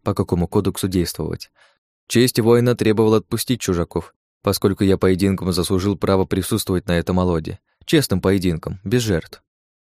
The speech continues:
Вот именно отсутствие двухсотых ставило под сомнение долг перед правителем. Но нельзя отпускать нас живыми, монарх не поймет.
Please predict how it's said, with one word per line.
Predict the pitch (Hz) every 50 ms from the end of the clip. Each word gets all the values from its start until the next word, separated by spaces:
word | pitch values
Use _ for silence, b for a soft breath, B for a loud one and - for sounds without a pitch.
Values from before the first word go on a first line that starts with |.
| _ _ _ _ _
Вот | - 95 95 -
именно | 107 98 104 104 104 104
отсутствие | 90 - 110 104 - 110 104
двухсотых | 90 95 98 90 - - 117 110 - 90 -
ставило | - - 104 98 98 95 92
под | - - 90
сомнение | - - 104 101 107 104 95 90 87
долг | 85 78 92 90 - -
перед | - 90 85 87 -
правителем. | - 95 92 90 90 87 - 80 78 82 - 98 - b b b b b _ _ -
Но | - 98
нельзя | 101 104 101 95 117
отпускать | 117 110 - 117 107 - - 120 107 -
нас | 113 107
живыми, | 95 92 92 113 120 123 117 101 85 82 - b b b b
монарх | - 95 101 110 117 113 -
не | 110 110 110
поймет. | - 117 117 120 117 92 80 - -